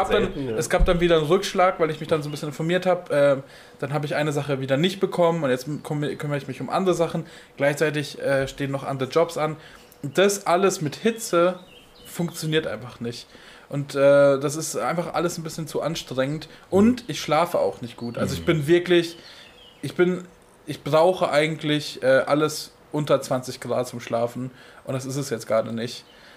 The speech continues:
Speaker 1: Äh, und ich wohne halt in so einer Wohnung, wo, wo es gefühlt sich aufwärmt, aber dann nicht mehr kalt wird. <laughs> Also du
Speaker 2: Mhm.
Speaker 1: kannst die Fenster aufmachen, aber es wird nicht mehr kalt.
Speaker 3: Mhm.
Speaker 1: Ähm, das ist richtig unangenehm. Also für Ventilator kann auch sein, dass man den jetzt ganz, ganz leise im Hintergrund hört.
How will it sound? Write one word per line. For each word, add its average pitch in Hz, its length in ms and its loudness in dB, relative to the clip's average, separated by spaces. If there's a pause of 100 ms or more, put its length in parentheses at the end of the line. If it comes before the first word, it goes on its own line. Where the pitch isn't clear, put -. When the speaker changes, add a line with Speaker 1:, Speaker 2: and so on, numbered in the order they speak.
(180)
Speaker 1:
Äh, 117 400 2
und 185 320 2
ich 139 160 -4
wohne 156 280 0
halt 143 140 -4
in 143 80 -4
so 143 80 0
einer 139 200 2
Wohnung, 143 280 0
wo, 131 320 2
wo 135 80 2
es 135 140 -2
gefühlt 151 300 -4
sich - 260 -6
aufwärmt, 160 500 2
aber 143 160 0
dann 143 120 4
nicht 143 100 -6
mehr 139 100 0
kalt 156 320 -2
wird. 120 220 0
<laughs> - 40 -8
Also - 140 2
du 170 80 6
Speaker 2:
Mhm. - 60 0
Speaker 1:
kannst 175 200 2
die 269 60 2
Fenster 190 360 4
aufmachen, 139 220 2
aber 139 100 4
es 139 140 -4
wird 175 180 4
nicht 165 160 -6
mehr 180 100 0
kalt. 151 400 0 (460)
Speaker 3:
Mhm. 95 60 -12
Speaker 1:
Ähm, 123 520 2 (320)
das 127 200 -6
ist 127 60 -4
richtig - 220 -10
unangenehm. 117 480 -4
Also 139 220 2
für 139 260 -2
Ventilator 147 560 2
kann 160 200 -2
auch 135 100 -2
sein, 147 180 2
dass 156 120 -4
man 143 80 -2
den 139 140 -2
jetzt 139 160 -6
ganz, 151 220 2
ganz 147 220 -2
leise 135 360 2
im 131 100 -4
Hintergrund 135 380 -2
hört. 135 200 4